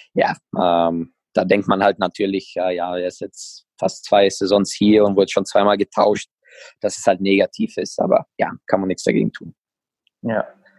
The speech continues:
Speaker 2: ja, äh, Gegner wird es immer geben. Von daher, ähm, <laughs> geht es einfach nur darum, wie du, wie du natürlich damit umgehst. Hast du für dich, ich meine, du hast gesagt, äh, mental, äh, spielt eine riesengroße Rolle.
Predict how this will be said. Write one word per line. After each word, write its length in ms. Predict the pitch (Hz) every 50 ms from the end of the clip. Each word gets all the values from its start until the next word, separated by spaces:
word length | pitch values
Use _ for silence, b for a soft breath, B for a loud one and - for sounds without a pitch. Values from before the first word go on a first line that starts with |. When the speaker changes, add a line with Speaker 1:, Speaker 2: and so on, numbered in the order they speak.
| b b -
Speaker 2:
ja, 800 | 110 110 110 104 - - - - - 123 120 113 113 110 107 -
äh, 60 | -
Gegner 320 | - 127 117 - 123 117 -
wird 140 | 117 - -
es 420 | 117 113 - - - - _ _ -
immer 240 | 123 123 120 117 113
geben. 320 | 113 123 117 120 127 131
Von 220 | 127 - - 113 113
daher, 500 | 113 113 113 117 113 113 110 110 - B B B B B B _ -
ähm, 340 | 113 110 110 110 110 110 113
<laughs> 120 | 117 -
geht 120 | - 123 110
es 120 | - -
einfach 280 | 156 139 127 - 147 131
nur 140 | 143 139
darum, 320 | 123 139 131 123 127 135 131
wie 100 | 127 127
du, 140 | 139 135 - -
wie 100 | 131 135
du 100 | 131 135
natürlich 360 | 127 120 120 - 127 127 123
damit 320 | - 127 117 120 117 - -
umgehst. 580 | 135 135 139 123 123 120 131 139 - - - B B B B B
Hast 300 | B 123 120 - - -
du 280 | 185 165 170 180 - -
für 160 | - - 139
dich, 240 | 123 - 160 160 156
ich 60 | -
meine, 160 | 135 127 127 123
du 40 |
hast 160 | 123 120 - -
gesagt, 480 | 127 107 117 117 123 135 - - - -
äh, 180 | 120 120 120 120
mental, 760 | 120 120 117 117 113 - 117 110 113 120 120 123 120 120 - -
äh, 360 | 123 117 117 117 117 113 110
spielt 480 | - - - 131 120 123 120 123 - -
eine 200 | - 123 120 110
riesengroße 600 | 113 127 131 127 127 131 - 117 117 120 - - 117
Rolle. 440 | 95 107 113 120 131 135 139 139